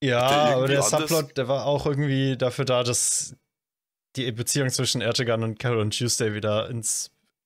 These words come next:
Speaker 1: äh, in, bess-, gebessert wird.
Speaker 2: Ja, hat nicht optimal angefangen. Also, Carol, äh, Tuesday hat irgendwie die Sprinkleranlage ausgelöst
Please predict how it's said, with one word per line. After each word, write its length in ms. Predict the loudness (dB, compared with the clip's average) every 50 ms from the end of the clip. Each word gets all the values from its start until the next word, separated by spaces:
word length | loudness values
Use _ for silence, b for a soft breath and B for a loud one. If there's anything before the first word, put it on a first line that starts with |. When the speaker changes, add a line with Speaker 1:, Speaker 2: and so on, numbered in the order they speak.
| _ _ -6
Speaker 1:
äh, 200 | -6 -4 -4 -6
in, 240 | -8 -10 -12 -14 _
bess-, 280 | -4 -2 -2 -2 -4 -4
gebessert 420 | -8 -6 -2 -2 -2 0 -2 -4 -2
wird. 300 | -2 -2 -2 -4 -8 _ _ _ _ _ _ _ _ _ -12
Speaker 2:
Ja, 180 | -10 -8 -8 -8
hat 120 | -8 -10
nicht 160 | -10 -10 -8 -8
optimal 480 | -8 -8 -8 -8 -4 -4 -2 -2 -2
angefangen. 520 | -4 -6 -8 -12 -16 -18 -18 -20 -20 -20 -20 -20 _ _
Also, 180 | _ -20 -20 _ _ _ _
Carol, 280 | -8 -6 -6 -6 -6 -8 -8
äh, 60 | -8
Tuesday 400 | -10 -8 -10 -10 -8 -6 -6 -4
hat 140 | -4 -6 -8
irgendwie 380 | -8 -12 -12 -12 -12 -12 -12 -14 _ _ _ _ _ _ _ _ _ _ _ _ _ _ _ _ _ _ _
die 60 | -14 -14
Sprinkleranlage 800 | -12 -10 -10 -10 -8 -6 -4 -4 -4 -4 -6 -6 -6 -8 -8
ausgelöst 560 | -8 -8 -10 -12 -14 -18 -20 -20 -20 -20 _